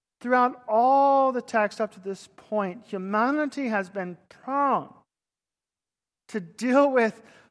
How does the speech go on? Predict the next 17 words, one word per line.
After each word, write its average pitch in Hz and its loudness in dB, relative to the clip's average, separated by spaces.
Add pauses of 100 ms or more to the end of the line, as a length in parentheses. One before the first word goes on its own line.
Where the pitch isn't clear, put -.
(400)
either 226 0
responding 254 0
to 240 -12
the 202 -4
voice 208 -2
of 139 -14
God 277 6
or 214 0
to 196 -14
the 202 -4
voice 196 0
of 214 -4
man. 185 -2 (3000)
And 202 0
here, 277 2
Abram, 240 2
after 214 -2